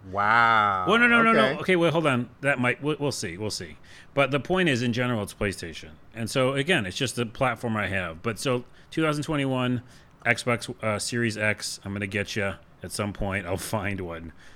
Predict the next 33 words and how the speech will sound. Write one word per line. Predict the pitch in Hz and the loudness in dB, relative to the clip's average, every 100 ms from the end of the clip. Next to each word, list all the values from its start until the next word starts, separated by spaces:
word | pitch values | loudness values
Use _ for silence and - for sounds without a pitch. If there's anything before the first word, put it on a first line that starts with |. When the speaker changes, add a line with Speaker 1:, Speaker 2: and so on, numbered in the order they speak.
| - - | -10 -4
Speaker 2:
And, | 101 95 | -2 -2
Speaker 1:
You, | 92 | -2
you, | 87 | -2
Speaker 2:
uh, | 85 | -2
Speaker 1:
you | 117 | 4
hope. | 135 165 - - - - - | 4 4 0 -10 -20 -20 -6
Speaker 2:
Yeah, | 143 117 | 2 4
I, | 147 | 6
I | |
mean, | 123 | 4
Speaker 1:
I | 117 165 | 2 4
hope. | 139 127 | 6 6
Speaker 2:
what, | - - - | 2 -4 -2
next | 120 107 - 101 | 2 2 0 -2
year | 110 85 | -2 -2
at | - | -6
some | 107 | -6
point. | 110 - - - - - - - - | -6 -8 -16 -20 -20 -20 -20 -14 -4
Speaker 1:
I | 170 | 0
mean, | 196 196 | 0 0
dude, | 147 262 202 | 0 0 0
who | 220 | 2
knows? | 214 247 135 | 2 2 2
I've | 151 262 | 2 2
been | 247 | 2
looking. | 131 214 135 95 90 | 0 -2 -4 -6 -4
I've | 143 | -2
been | 180 | 0
looking | 165 185 196 | -2 -2 -4
'cause | 160 | 0
I | 143 | 2
got | 175 165 | 2 2
paid. | 175 185 120 113 | 0 0 -2 -6